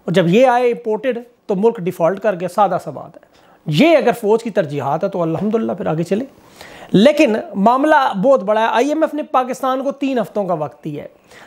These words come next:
जिसमें वो सारे इकदामात आईएमएफ़ ने, ने कहा है करने हैं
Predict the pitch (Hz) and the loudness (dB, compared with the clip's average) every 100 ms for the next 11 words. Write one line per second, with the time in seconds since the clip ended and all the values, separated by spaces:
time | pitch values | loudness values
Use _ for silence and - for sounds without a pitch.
0 | - 233 247 294 285 - 269 330 330 233 | -2 0 2 2 2 2 2 2 0 -4
1 | 262 247 254 220 240 247 240 226 220 220 | -4 -4 -4 -6 -6 -6 -6 -10 -8 -6
2 | 220 214 214 - 220 220 247 247 | -2 0 -2 0 -2 0 -2 -4